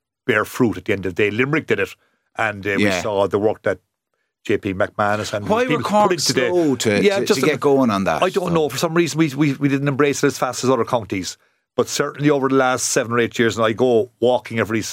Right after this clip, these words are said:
Speaker 1: every weekend out around M T U where a lot of the development squads are based. I see the amount of work being put in by people.
Speaker 2: Yeah.
Speaker 1: It's phenomenal. And I think our under twenty teams, we've had fabulous,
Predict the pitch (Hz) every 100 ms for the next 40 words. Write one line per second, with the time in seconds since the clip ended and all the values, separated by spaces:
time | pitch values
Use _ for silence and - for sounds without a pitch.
0 | 123 107 117 110 113 117 117 107 110 104
1 | 110 104 - 110 113 107 107 - _ _
2 | - 113 113 104 98 107 113 - 101 -
3 | 110 95 104 - 107 - 117 - 156 120
4 | 113 107 113 110 - 95 101 101 95 95
5 | 92 95 - 85 - - 101 98 85 107
6 | 110 107 98 85 _ - 120 117 139 117
7 | 135 147 143 - 135 143 151 127 95 113
8 | 101 104 - 113 135 113 -